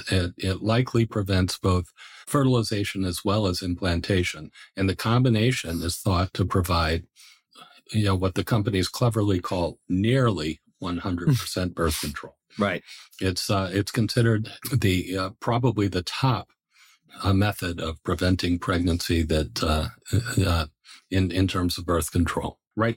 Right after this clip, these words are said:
Speaker 1: It's right there next to abstinence.
Speaker 2: Yeah. <laughs> Yeah.
Speaker 1: The copper I U D is, it's an I U D that's in various forms been utilized for birth control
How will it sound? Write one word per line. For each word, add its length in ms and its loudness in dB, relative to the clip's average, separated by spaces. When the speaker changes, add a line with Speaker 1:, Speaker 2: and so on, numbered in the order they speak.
Speaker 1:
It's 200 -10
right 180 4
there 160 4
next 300 0
to 180 -6
abstinence. 800 -8
Speaker 2:
Yeah. 120 2
<laughs> 120 0
Yeah. 240 2
Speaker 1:
The 140 4
copper 440 0
I 60 4
U 160 4
D 300 -2
is, 400 2
it's 540 -4
an 200 0
I 160 2
U 160 4
D 140 2
that's 400 -6
in 180 2
various 380 0
forms 440 -2
been 360 2
utilized 560 2
for 160 -4
birth 280 0
control 640 0